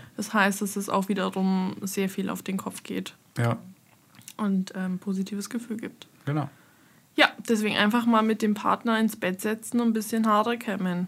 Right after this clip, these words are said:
Speaker 2: Genau.
Speaker 1: Kann man auch mit kurzen Haaren machen.
Speaker 2: Ja, stimmt. Und
Speaker 1: Ähm.
Speaker 2: ansonsten natürlich alles Gute an die Dame. Ich hoffe, ähm, der Stress legt sich in der nächsten Zeit, dass du ein bisschen zur Ruhe kommen kannst. Und generell an alle da draußen, die sich gestresst fühlen.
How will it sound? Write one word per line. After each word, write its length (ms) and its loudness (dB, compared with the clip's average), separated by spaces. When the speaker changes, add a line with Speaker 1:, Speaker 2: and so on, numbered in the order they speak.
Speaker 2:
Genau. 320 2
Speaker 1:
Kann 180 4
man 120 4
auch 100 4
mit 140 2
kurzen 420 0
Haaren 140 0
machen. 400 -6
Speaker 2:
Ja, 320 2
stimmt. 380 -2
Und 80 2
Speaker 1:
Ähm. 160 6
Speaker 2:
ansonsten 480 4
natürlich 420 4
alles 260 4
Gute 280 4
an 100 6
die 100 2
Dame. 360 6
Ich 120 2
hoffe, 500 2
ähm, 400 0
der 80 4
Stress 420 0
legt 220 4
sich 160 2
in 80 6
der 100 6
nächsten 360 2
Zeit, 300 2
dass 160 -2
du 80 -4
ein 40 -4
bisschen 260 -2
zur 160 -2
Ruhe 180 2
kommen 300 -2
kannst. 440 -2
Und 240 -4
generell 380 0
an 140 -2
alle 240 0
da 60 -2
draußen, 320 -2
die 60 -4
sich 160 -6
gestresst 400 -4
fühlen. 340 -2